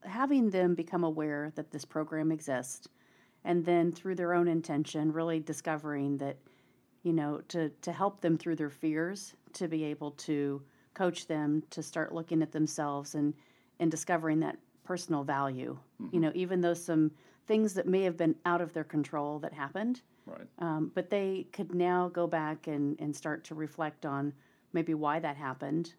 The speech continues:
Speaker 1: and then what they can do about it to, to change and improve their lives.
Speaker 2: Right.
Speaker 1: Right? And so when we talk about leadership, it's all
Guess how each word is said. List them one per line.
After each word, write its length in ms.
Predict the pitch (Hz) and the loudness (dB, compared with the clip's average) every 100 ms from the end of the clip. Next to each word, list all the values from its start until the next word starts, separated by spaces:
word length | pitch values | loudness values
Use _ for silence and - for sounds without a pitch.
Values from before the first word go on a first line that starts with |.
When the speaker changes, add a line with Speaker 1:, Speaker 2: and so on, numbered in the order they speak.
| _ | _
Speaker 1:
and 160 | - 160 | 0 2
then 140 | 156 | 4
what 160 | 156 151 | 0 -2
they 100 | 156 | -6
can 200 | 151 156 | 2 2
do 200 | 160 185 | 2 0
about 260 | 165 143 139 | 0 -2 -2
it 140 | 139 - | -8 -6
to, 240 | 160 147 - _ _ | -4 -4 -8 _ _
to 80 | - | -14
change 440 | 160 294 247 185 170 | -2 2 6 4 4
and 100 | 156 | 2
improve 380 | 156 220 226 | 2 -2 -4
their 140 | 185 139 | -4 -4
lives. 440 | 123 - - - _ | -4 -6 -10 -16 _
Speaker 2:
Right. 120 | - - _ - | -20 -20 _ -2
Speaker 1:
Right? 200 | 175 - | -2 0
And 120 | 190 | 0
so 160 | 214 190 | 0 0
when 180 | 185 | 0
we 80 | 202 | -2
talk 220 | 262 302 | -2 -4
about 240 | 196 165 165 | -2 -2 -2
leadership, 580 | 185 185 180 143 135 - _ _ _ _ | -4 -6 -4 -4 -4 -10 _ _ _ _
it's 180 | 170 175 | -6 -2
all 460 | - 175 175 170 | 0 2 2 0